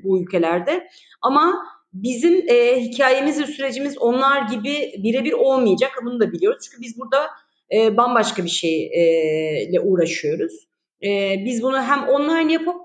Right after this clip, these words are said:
hem de, e, bu kültürü aslında, e, aşılamak, yani bu davranış değişikliğini aslında yapmaya çalışıyoruz. E, tabii ki dediğim gibi ilk olmanın verdiği avantajlar vardı. E, biz hala aslında böyle birebir rakibimiz diyebileceğimiz birisi yok.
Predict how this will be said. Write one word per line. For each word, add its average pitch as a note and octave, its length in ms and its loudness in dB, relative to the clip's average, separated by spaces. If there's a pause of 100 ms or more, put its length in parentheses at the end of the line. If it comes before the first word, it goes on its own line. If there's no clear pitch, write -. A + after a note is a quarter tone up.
(240)
hem C#4+ 260 0
de, E4+ 260 0 (180)
e, A3+ 840 0
bu C4 100 -12
kültürü D4 320 0
aslında, A#3 680 0 (340)
e, A3+ 200 4
aşılamak, A3+ 680 0
yani G#3 220 -2
bu G3+ 40 -2
davranış A#3 480 2
değişikliğini A3+ 540 -4
aslında F3+ 320 -2
yapmaya D#3 380 -4
çalışıyoruz. D#3+ 760 -8 (680)
E, A3 60 4 (1500)
tabii F4+ 280 0
ki A#3 140 -6
dediğim C4 380 0
gibi G#3 160 -2
ilk C4 280 -8
olmanın C#4+ 360 -2
verdiği C4 320 0
avantajlar A#3+ 760 0
vardı. C4 640 0 (340)
E, G#3 220 4
biz B3+ 180 -8
hala D#4+ 360 4
aslında C4+ 300 0
böyle G#3+ 280 -2
birebir C4+ 380 2
rakibimiz B3+ 500 -4
diyebileceğimiz A#3+ 760 -4
birisi A#3 460 -4
yok. - 440 0